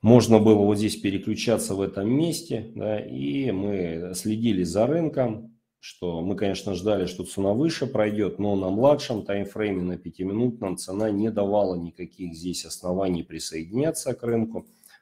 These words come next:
Поэтому видите, как долго цена стоит вот в таком боковике. Так, выправим щас координаты. Всегда нужно, э, ровно чертить. Вот так. Я одну координату копирую на другую, чтобы был ровный рынок, да?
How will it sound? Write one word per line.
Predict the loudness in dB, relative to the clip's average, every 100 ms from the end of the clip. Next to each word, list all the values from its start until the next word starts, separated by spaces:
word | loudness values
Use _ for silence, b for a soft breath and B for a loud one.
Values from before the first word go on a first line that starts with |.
| b
Поэтому | -6 0 4
видите, | 4 4
как | -2 -2 2
долго | 6 6 6 2
цена | -2 -2 0 0
стоит | -2 -2 -2
вот | -6
в | _
таком | -8 -4 -4
боковике. | -4 -6 -4 -6 -6 -12
Так, | -12 -12 -12 -16 -20 _ _ _ _ _ _ _ _ _ _ _ _
выправим | -8 0 0 0 -2 -2
щас | -4 -6 -8
координаты. | -4 -4 -2 -2 2 4 4 0 -8 _ _ _ _ -14
Всегда | -4 -2 6 6
нужно, | 8 4 2 -2 -2 -4 -8 -14
э, | -14 -10 -8 0
ровно | 6 8 8 4 0
чертить. | -2 -4 -2 -4 -2
Вот | -6
так. | -6 -8 -6
Я | -2 -2
одну | -2 -4
координату | -4 -6 -2 -2 -4 -6
копирую | -8 -2 2 2 0
на | -4 -8
другую, | -10 -12
чтобы | -12 -10
был | -6 -4
ровный | -4 -4 -8
рынок, | -10 -14 -16 -12
да? | -12